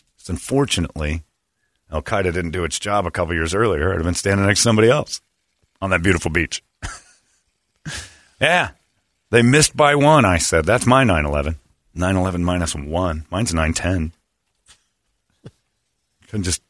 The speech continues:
give it, it was like she got tipped off. I think she's in on it, to be honest with you. <laughs> How'd she get out of there? How'd she know? How'd you know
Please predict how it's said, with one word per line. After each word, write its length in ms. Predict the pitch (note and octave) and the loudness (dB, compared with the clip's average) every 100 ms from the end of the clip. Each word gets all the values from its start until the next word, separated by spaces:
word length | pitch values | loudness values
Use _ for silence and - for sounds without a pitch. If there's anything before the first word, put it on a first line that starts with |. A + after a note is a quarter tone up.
| _ | _
give 140 | - E2 | -10 -8
it, 120 | D2 | -6
it 100 | E2 | -6
was 160 | D#2+ F#2+ | -6 -6
like 120 | F2+ | -6
she 100 | E2 | -4
got 140 | F2 - | -6 -4
tipped 240 | G2+ - | -6 -2
off. 300 | G#2 F2+ - - | -4 -4 -8 -4
I 140 | D3 | -2
think 120 | F#3 - | 0 0
she's 180 | F#2+ | 0
in 140 | A2 C3+ | 0 0
on 120 | E2 | -2
it, 80 | D2 | -6
to 60 | - | -8
be 80 | |
honest 280 | F2 G2 D#2 | -6 -6 -6
with 120 | D#2 | -6
you. 80 | E2+ - _ _ _ _ _ _ _ _ - | -8 -10 _ _ _ _ _ _ _ _ -14
<laughs> 60 | F#3 D3+ - D3+ - D#3 - E3 | -12 -12 -14 -8 -4 -4 -2 -4
How'd 260 | C#3+ D3 C#3+ | 0 2 2
she 120 | - | 2
get 160 | - F3 | 2 4
out 160 | E3+ C3 | 4 4
of 60 | |
there? 100 | F2+ | 2
How'd 280 | D#2 B2 A#2+ | 2 0 2
she 160 | - F3 | 4 4
know? 220 | C3+ G2+ - - A2+ - | 2 0 -4 -14 -10 -6
How'd 200 | D#3 C#3 | -2 2
you 120 | D3 | 4
know 260 | G#2+ D2 | 4 2